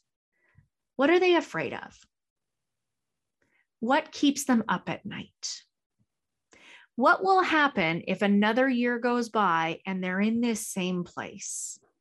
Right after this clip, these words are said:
And this is your opportunity to communicate those things. If you know that your client is afraid of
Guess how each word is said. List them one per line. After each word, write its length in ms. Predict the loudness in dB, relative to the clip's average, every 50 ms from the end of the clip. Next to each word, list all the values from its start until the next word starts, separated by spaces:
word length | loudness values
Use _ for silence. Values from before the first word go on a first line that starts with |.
| _ _ _ _ _ _ _ -20 -20 _ _ _ _ _
And 200 | 0 2 2 2
this 160 | 2 2 2
is 180 | 0 0 2 2
your 340 | 2 4 4 4 4 4 4
opportunity 800 | 2 2 0 0 -4 -4 -4 -6 -4 -2 -2 -4 -4 -6 -10 -20 _ _ _ _
to 120 | -2 -2 0
communicate 920 | 2 2 2 4 4 4 4 2 2 0 -2 -2 -2 0 0 0 0 0
those 320 | 0 0 0 0 -2 -4 -8
things. 600 | -6 -6 -4 -4 -4 -4 -6 -8 -12 -18 -20 -20 -20 -20 -20 -20 -16 _ 0
If 180 | 0 0 0
you 300 | -2 -2 -2 -2 -2 -2
know 760 | 0 2 2 4 4 4 4 4 2 2 2 0 0 -2 -4 -10 _ -4
that 260 | 0 0 0 0 -2
your 340 | -2 0 2 2 2 2 -2
client 680 | -4 -6 -4 -2 -2 0 0 -2 -2 -4 -6 -8 -10 -6 0
is 360 | 2 2 4 4 2 0 -4 -8 -18 -20 -20 -20 _ -2
afraid 580 | -2 -2 -2 0 2 2 4 4 4 2 2 0
of 580 | 0 2 2 4 4 4 4 4 2 2 -2